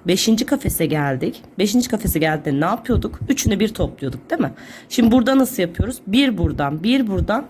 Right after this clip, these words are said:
bir buradan olacak şekilde şu bölümü yapacağız. Üçünü birden toplayıp dilimimizi yapacağız. Şimdi beşinci kafesteyiz. Bir, iki tane yaptık. Tekrar tığın başına bir ip alıyoruz.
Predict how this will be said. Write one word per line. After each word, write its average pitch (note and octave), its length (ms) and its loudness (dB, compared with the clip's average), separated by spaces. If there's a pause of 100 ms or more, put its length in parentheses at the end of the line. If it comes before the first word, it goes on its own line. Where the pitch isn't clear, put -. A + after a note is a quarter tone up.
bir C4 240 2
buradan F#3 220 0
olacak E3 320 0
şekilde G3 460 -4
şu - 420 -2
bölümü F3+ 280 4
yapacağız. B2 580 -4 (360)
Üçünü G#3+ 300 0
birden F3+ 300 0
toplayıp F3+ 400 -4 (180)
dilimimizi F3+ 480 2
yapacağız. B2 520 -4 (800)
Şimdi A3+ 560 4
beşinci A3+ 360 4
kafesteyiz. D#3+ 840 -2 (460)
Bir, F#3+ 840 2 (560)
iki C#4 180 2
tane C4 460 2 (580)
yaptık. F#3+ 560 -4 (400)
Tekrar D4+ 540 0
tığın C#4+ 260 2
başına B3+ 440 0
bir G3+ 80 -4
ip A3+ 200 -2
alıyoruz. G3+ 540 0